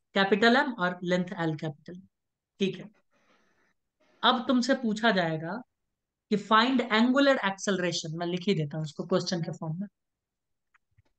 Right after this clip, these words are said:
एक मिनट, ये हुआ ना अच्छा सवाल, वैसे ये सवाल सब कभी पूछते नहीं है नी-, नीट वीट में।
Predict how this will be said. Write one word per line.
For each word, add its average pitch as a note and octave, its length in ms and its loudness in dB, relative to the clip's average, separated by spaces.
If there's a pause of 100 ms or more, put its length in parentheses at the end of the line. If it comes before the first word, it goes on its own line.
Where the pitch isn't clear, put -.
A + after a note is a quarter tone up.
(960)
एक E3 220 -4
मिनट, - 300 -16 (2000)
ये F#3+ 220 4
हुआ F3+ 220 6
ना A#3+ 120 6
अच्छा A3 260 2
सवाल, F3 360 -6 (1200)
वैसे G3 240 6
ये B3 160 8
सवाल A3+ 260 8
सब A3+ 180 0
कभी G#3+ 180 4
पूछते G3+ 420 0
नहीं F#3+ 180 2
है G#3 100 -2
नी-, F#3 260 -6
नीट E3+ 300 -8
वीट E3+ 180 -12
में। G#3 100 -8